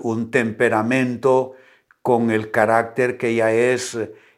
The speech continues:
algo que está esculpido en la persona de una manera que le da sobriedad, le da templanza, le da fuerza ante la adversidad, pero no fuerza para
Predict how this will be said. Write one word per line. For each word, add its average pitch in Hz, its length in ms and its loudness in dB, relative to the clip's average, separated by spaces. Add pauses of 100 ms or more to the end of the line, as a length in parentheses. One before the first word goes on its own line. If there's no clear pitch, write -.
(140)
algo 120 680 4
que 113 100 -6
está 123 260 -2
esculpido 120 960 -4
en 123 80 -2
la 117 160 -4
persona 127 760 -2 (760)
de 107 160 -2
una 110 220 0
manera 120 420 0
que 113 140 -4
le 101 160 -2
da 110 240 4
sobriedad, 110 1040 2 (540)
le 104 160 0
da 104 160 2
templanza, 123 1120 0 (280)
le 110 200 0
da 110 580 4 (180)
fuerza 143 680 2
ante 110 260 0
la 107 80 4
adversidad, 113 800 2
pero 104 240 2
no 113 140 0
fuerza 139 720 4
para 98 380 2